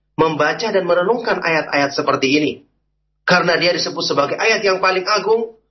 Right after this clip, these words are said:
berarti keutamaannya paling besar, berarti pula merenungkannya akan memberikan pengaruh yang paling besar dalam menyempurnakan iman dan takwa manusia dan semua keutamaan-keutamaan yang lainnya. Perhatikan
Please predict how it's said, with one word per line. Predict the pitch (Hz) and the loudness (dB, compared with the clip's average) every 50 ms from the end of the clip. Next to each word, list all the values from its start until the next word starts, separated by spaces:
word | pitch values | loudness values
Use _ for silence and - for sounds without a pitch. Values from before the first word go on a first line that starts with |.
| _ _ _ _ | _ _ _ _
berarti | - - 156 - 180 180 175 190 185 | -4 -2 0 0 0 0 0 -2 0
keutamaannya | 185 180 180 180 185 170 170 - 185 190 196 208 196 202 | 0 2 0 2 0 0 0 0 0 0 0 0 0 0
paling | 202 202 196 202 202 196 | 0 0 0 0 -2 -2
besar, | 202 - - 226 220 220 226 226 - - _ _ _ _ _ _ _ _ _ _ - | -4 -2 0 2 2 2 0 -2 -6 -14 _ _ _ _ _ _ _ _ _ _ -2
berarti | 165 190 190 202 202 190 196 208 - - | 0 0 2 0 0 0 -2 -4 -2 0
pula | 214 220 220 214 214 214 214 - - _ _ _ _ _ - | 0 2 4 4 4 2 0 -4 -10 _ _ _ _ _ -4
merenungkannya | 165 185 202 208 208 202 214 208 208 220 233 233 233 233 233 233 233 233 233 226 233 - - _ _ _ _ _ _ _ | 0 2 2 2 2 0 -2 -2 -2 0 0 0 0 2 2 2 4 4 2 0 -4 -10 -18 _ _ _ _ _ _ _
akan | - 202 202 202 - 226 202 202 | 0 0 0 0 0 -2 -2 0
memberikan | 196 202 202 196 202 208 226 220 233 220 214 | 0 0 0 0 2 0 2 2 0 -2 0
pengaruh | 220 214 202 214 214 214 214 220 | 0 0 2 2 2 2 2 0
yang | 220 208 202 - | 0 0 0 0
paling | 233 233 240 247 240 233 | 0 0 2 0 -2 -2
besar | 220 - - 226 226 226 | -4 -2 -2 0 0 0
dalam | 196 196 196 196 190 185 - - _ - | 0 0 0 0 -2 -4 -8 -16 _ -4
menyempurnakan | 190 196 196 202 190 - 202 196 202 214 208 208 202 190 | -2 0 0 0 0 0 0 2 2 2 2 0 -2 0
iman | 190 208 202 202 196 | 0 0 0 2 2
dan | 190 190 185 | 2 0 0
takwa | 185 202 190 - 190 196 185 185 | 0 -2 -2 2 2 0 2 2
manusia | 185 185 202 208 - - 220 220 226 226 - _ _ _ _ _ _ _ - | 0 -2 -2 -2 -4 0 0 0 0 -2 -6 _ _ _ _ _ _ _ -2
dan | 139 165 165 | 0 0 0
semua | 165 - - 185 196 233 233 202 - | 0 0 -2 0 2 2 2 2 0
keutamaan-keutamaan | - 170 156 151 156 151 143 147 147 147 135 135 131 127 135 131 131 123 127 120 123 123 | -2 -4 -4 -2 -2 0 0 2 2 0 0 -2 -2 -2 0 0 0 0 0 0 0 0
yang | 123 120 117 | 0 0 2
lainnya. | 117 117 120 123 127 127 113 - - _ _ _ _ _ _ _ _ _ _ _ - - - _ _ _ - | 2 2 2 2 2 2 0 -2 -4 _ _ _ _ _ _ _ _ _ _ _ -20 -20 -20 _ _ _ 0
Perhatikan | - - 220 226 233 247 247 262 262 285 294 285 | 2 2 2 2 0 0 2 2 0 0 -4 -8